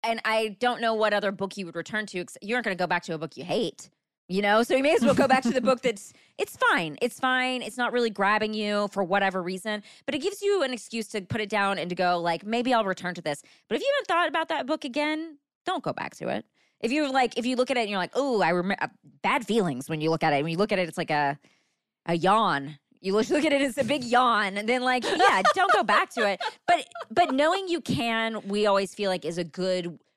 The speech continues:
Speaker 1: way to quit a book, knowing you can return later.
Speaker 2: Yeah. I mean, I, I probably wouldn't. I think that's a perfect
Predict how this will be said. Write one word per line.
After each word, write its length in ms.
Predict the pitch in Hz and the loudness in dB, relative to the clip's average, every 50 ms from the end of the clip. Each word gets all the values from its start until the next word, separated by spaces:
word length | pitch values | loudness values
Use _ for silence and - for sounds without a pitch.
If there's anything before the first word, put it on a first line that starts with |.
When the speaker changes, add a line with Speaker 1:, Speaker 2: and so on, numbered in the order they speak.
| _ - | _ -4
Speaker 1:
way 220 | 170 196 190 185 | -2 0 0 0
to 80 | 180 180 | 0 -4
quit 320 | - - - 208 190 - | -6 -4 -2 0 0 0
a 80 | - 160 | 0 -2
book, 360 | 156 - 170 165 156 - - _ - | -2 -2 -2 -2 -2 -6 -12 _ -10
knowing 260 | 170 170 160 160 156 | -6 -4 -4 -4 -4
you 100 | 156 147 | -6 -10
can 140 | - 147 147 | -10 -14 -18
return 400 | 143 - - - 160 139 131 127 | -16 -12 -10 -8 -8 -8 -8 -6
later. 220 | - 135 - - - | -8 -8 -8 -8 -10
Speaker 2:
Yeah. 320 | - 175 165 151 151 151 160 - | -8 -8 -8 -8 -8 -10 -10 -8
I 80 | - 196 | -6 -4
mean, 160 | 214 214 - | -4 -4 -4
I, 520 | - 226 254 269 277 277 277 277 269 262 247 - - - - _ _ _ - | -4 -2 -2 0 0 0 -2 -2 -4 -6 -8 -12 -20 -20 -20 _ _ _ -2
I 100 | 196 233 | -2 -2
probably 540 | 240 - - 233 233 226 247 226 226 226 202 | -2 -2 0 0 2 0 0 -2 -2 -4 -4
wouldn't. 400 | 175 170 175 175 190 208 185 - | -4 -4 -4 -4 -4 -4 -4 -2
I 80 | 190 | -2
think 180 | 196 - 302 302 | -2 -4 -4 -4
that's 160 | - - - | -4 -4 -4
a 60 | 220 | -6
perfect 400 | 185 - - 202 190 - 175 - | -6 -4 -4 -4 -4 -4 -6 -10